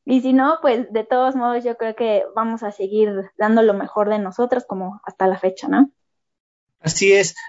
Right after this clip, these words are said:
Speaker 2: Eh, chicas, hemos llegado al final del programa. Nos pasamos bastante nuestro tiempo, pero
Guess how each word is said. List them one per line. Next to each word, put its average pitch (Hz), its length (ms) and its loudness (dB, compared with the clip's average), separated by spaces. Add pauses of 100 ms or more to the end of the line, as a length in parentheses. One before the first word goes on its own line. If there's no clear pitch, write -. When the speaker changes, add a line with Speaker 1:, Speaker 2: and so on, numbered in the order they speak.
Speaker 2:
Eh, 220 400 6
chicas, 240 500 0
hemos 226 300 2
llegado 196 480 2
al 139 120 0
final 175 460 0
del 165 160 -2
programa. 156 540 0
Nos 135 540 -4
pasamos 180 440 -8
bastante 180 400 -6
nuestro 131 280 -8
tiempo, 160 260 -2
pero 131 180 0